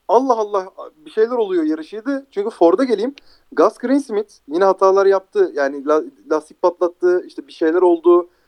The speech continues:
Biz bunu sizle beraber grupta konuştuk ama Gus Greensmith'in temposu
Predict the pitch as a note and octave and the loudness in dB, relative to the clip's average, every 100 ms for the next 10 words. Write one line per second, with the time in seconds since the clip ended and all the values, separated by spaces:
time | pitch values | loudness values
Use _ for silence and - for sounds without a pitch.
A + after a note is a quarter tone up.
0 | _ C#3 D3+ D3 E3+ D#3+ - D#3 E3 E3+ | _ -10 -8 -4 -6 -6 -10 0 2 4
1 | F3 E3+ D3+ D#3+ - F3+ F3 F3+ C4+ B3+ | 4 2 0 -4 -2 -2 -2 -6 0 0
2 | C3+ _ _ _ _ D3+ G3+ - A#3 C#4 | -2 _ _ _ _ 0 0 -2 -10 -8
3 | A#3 G#3+ F3+ C#3 - F#3 A#3 G#3 D3 | -10 -12 -12 -12 -8 -8 -8 -8 -8